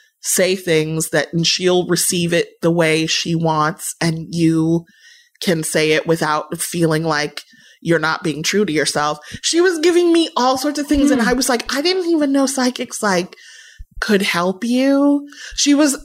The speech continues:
Speaker 1: I was telling her that I was gonna go away for a week to work on my book. And she was like, "You know,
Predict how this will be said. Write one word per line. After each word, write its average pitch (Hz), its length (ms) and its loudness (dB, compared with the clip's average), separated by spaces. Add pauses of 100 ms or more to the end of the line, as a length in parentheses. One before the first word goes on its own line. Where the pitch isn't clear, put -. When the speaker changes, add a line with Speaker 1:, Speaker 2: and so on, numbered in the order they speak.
Speaker 1:
I 226 140 2
was 226 100 2
telling 226 300 0
her 240 200 4
that 220 240 0
I 208 140 0
was 190 160 -2
gonna 190 380 0
go 175 240 0
away 175 340 2
for 202 220 -2
a 202 80 2
week 208 240 0 (160)
to 175 160 -2
work 165 380 0 (480)
on 180 160 0
my 175 140 0
book. 180 280 0
And 202 120 -4
she 214 100 0
was 196 140 -2
like, 208 160 -4
"You 214 80 0
know, 226 320 2